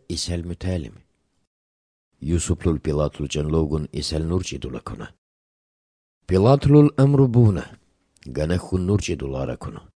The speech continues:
Юсуплул галарсун чанаппул янналул марса сурура у кейкей дурну. Халлу дуркса цусса. Цалахуну худирхуна. Хулухун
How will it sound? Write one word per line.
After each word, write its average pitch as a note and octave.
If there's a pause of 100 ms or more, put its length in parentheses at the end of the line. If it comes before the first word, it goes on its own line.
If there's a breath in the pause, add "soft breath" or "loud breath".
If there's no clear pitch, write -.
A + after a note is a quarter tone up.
(520)
Юсуплул A2
галарсун F#2 (440)
чанаппул A#2
янналул G#2+
марса F2
сурура E2
у C#2+
кейкей C#2+
дурну. D#2 (600)
Халлу G2
дуркса F#2+
цусса. - (500)
Цалахуну E2
худирхуна. C#2 (800)
Хулухун D3